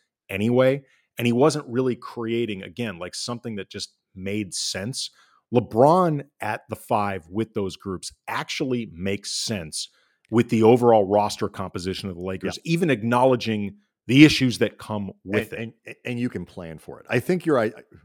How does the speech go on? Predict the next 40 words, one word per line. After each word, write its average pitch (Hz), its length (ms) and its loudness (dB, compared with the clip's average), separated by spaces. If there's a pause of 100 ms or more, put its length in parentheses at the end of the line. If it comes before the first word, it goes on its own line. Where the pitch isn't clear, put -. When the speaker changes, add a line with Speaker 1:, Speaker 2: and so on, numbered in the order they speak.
(200)
Speaker 2:
My, 123 200 -10
I 113 80 -2
love 143 220 0
how 214 100 -8
your 113 160 -2
hands 87 500 -8
look, 82 140 -12
if 101 60 -10
you 90 180 -4
get 165 140 -2
them 110 120 -8
really 110 200 -2
close 107 240 -2
to - 40 -14
the 80 60 -12
camera, 113 320 -4
<laughs> - 20 -6
it's - 180 -12
like, 80 100 -6
"Whoa." 131 540 6 (460)
Um, 120 420 0 (800)
you 139 240 0
can 113 180 -4
plan 101 420 -10
for 73 240 -14
it. - 80 -20
You 104 120 -4
can 107 160 -8
create 101 480 -6
an 110 100 -4
identity, 85 680 -4
and 95 140 -8
you 92 120 -4
can 87 280 -8
work 110 240 -2
around 92 380 -6
the 80 40 -8
shortcomings 82 600 -8
of 80 200 -8
it. 90 140 -4